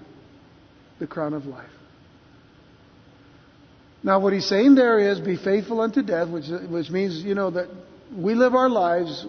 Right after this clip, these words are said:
we, we gladly give our lives for Jesus every day. So just be faithful unto death. We're to die daily, so we be faithful unto death,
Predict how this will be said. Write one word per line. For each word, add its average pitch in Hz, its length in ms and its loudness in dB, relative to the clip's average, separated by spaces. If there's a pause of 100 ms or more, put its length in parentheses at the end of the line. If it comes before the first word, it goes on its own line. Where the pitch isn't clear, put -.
we, 185 200 -2 (200)
we 190 200 -4 (240)
gladly 214 480 2
give 208 180 0
our 208 140 0
lives 185 300 -4
for 190 100 -8
Jesus 170 420 -6
every 185 240 -8
day. 185 440 -8 (1900)
So 202 140 -10
just 214 220 -6
be 247 100 0
faithful 233 460 -2
unto 190 180 -6
death. - 300 -6 (1600)
We're 180 120 -2
to 175 80 -4
die 180 220 2
daily, 190 540 -2
so - 180 -10
we 180 140 -4
be 175 300 -8
faithful 196 380 -6
unto 190 200 -8
death, 185 260 -10